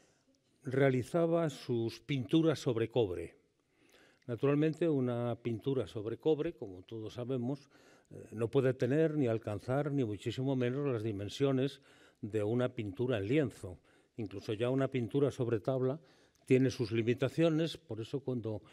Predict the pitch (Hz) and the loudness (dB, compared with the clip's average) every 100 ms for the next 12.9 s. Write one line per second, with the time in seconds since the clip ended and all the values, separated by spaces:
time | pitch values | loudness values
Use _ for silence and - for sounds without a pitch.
0 | - - _ 123 123 110 120 113 - 143 | -20 -20 _ 0 2 6 6 4 4 2
1 | 147 110 101 - 101 95 95 - 123 131 | 4 0 -4 -12 -10 -8 -8 -2 2 4
2 | 123 113 110 127 135 110 120 131 123 131 | 4 2 2 2 2 2 2 2 0 0
3 | 113 - 147 - 107 - - - - _ | -2 0 -2 0 -4 -6 -14 -20 -20 _
4 | _ _ - - 92 - 123 113 113 139 | _ _ -16 -12 -12 -8 -4 -2 2 4
5 | 143 120 113 135 135 - 120 117 110 127 | 4 2 4 4 2 2 0 0 0 2
6 | 127 107 123 117 131 139 135 113 98 - | 2 0 0 0 0 0 2 -2 -2 -12
7 | - - _ - 127 120 110 135 123 - | -20 -20 _ 0 0 0 -2 -2 -2 -2
8 | 110 110 101 92 101 113 113 110 143 113 | -2 -2 -4 -6 -6 -2 -2 0 -2 0
9 | 139 - 156 - - 170 - - - - | 0 4 2 2 -2 -4 -6 -20 -20 -6
10 | - 131 127 139 170 120 131 123 127 117 | -2 2 2 4 2 2 2 2 0 0
11 | 120 131 190 - 117 - 110 104 - 120 | 2 2 2 0 -4 -4 -8 -8 -2 0
12 | 131 - - 120 127 117 107 117 131 | 0 -2 -2 0 0 -2 -2 -2 -4